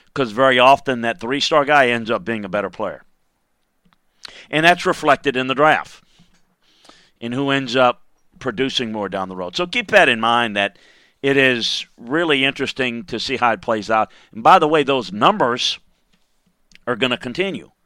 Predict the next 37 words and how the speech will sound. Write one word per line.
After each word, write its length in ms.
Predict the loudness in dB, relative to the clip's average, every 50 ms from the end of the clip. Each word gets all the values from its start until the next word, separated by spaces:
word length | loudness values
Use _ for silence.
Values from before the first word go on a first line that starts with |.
| _ _ _ _ _ _ _ _ _ _
because 340 | -10 -8 -4 -2 -2 -2 -2
it's 160 | -4 -6 -6
a 60 | -4 -2
self-fulfilling 680 | 2 4 6 6 4 4 -2 -6 -4 -4 -4 -4 -4 0
prophecy. 600 | 4 4 4 4 2 0 -8 -12 -14 -16 -18 _ _ _ _ _ _ _ _ _ _ _ _ _ _ _ _ _ _ _ _ _ _ _ _ _ _ _ _ _ _ _
The 240 | -10 -4 -2 -2 0
more 380 | 0 0 2 4 4 4 4
those 360 | 4 4 4 4 4 2 -2 -6 _ _
schools 500 | -12 -10 -6 0 2 2 2 2 0 0
are 80 | 0 0
recruiting 460 | -2 -2 -4 -2 -2 0 0 -2 -4
them, 280 | -4 -6 -6 -8 -12 -16 _
the 240 | -8 -4 -2 -2
higher 500 | 0 2 2 4 4 4 4 2 -2 -6 -10 _ _ _ _ _ _ _ _ _ _
they're 180 | -6 -4 -4 -4
gonna 200 | -4 -6 -8 -6
get. 320 | -2 -2 -2 -2 -2 -4 _ _ _ _ _ _ -20 -20 _ _ _
You're 180 | -4 -4 -4
not 320 | 0 2 4 4 4 2 0
gonna 200 | -2 -2 0 0
see 340 | 2 4 4 4 2 0
somebody, 760 | 0 -2 0 0 0 2 4 4 6 4 4 0 -2 -4 -10 _ _ _ _ _
this 200 | -4 -2 -2 -2
is 120 | -2 -4 0
why 200 | 2 2 4 4
I 40 | 4
always 340 | 4 4 2 2 0 2
say 400 | 2 4 4 4 4 4 4 2 -2 _ _ _ _ _ _ _ _ _ _ _ _ _ _ _ _ _ _ _ -20 -20 _ _
the 100 | -12 -10
programs 540 | -2 2 2 4 4 4 2 2 2 0 -2
that 100 | -6 -6
do 120 | -4 -6 -6
the 100 | -4 -2
best 280 | -2 -2 -2 0 0
job 200 | 0 0 0 0
of 80 | -4 -8
recruiting 500 | -12 -10 -6 -4 -4 -4 -4 -6 -12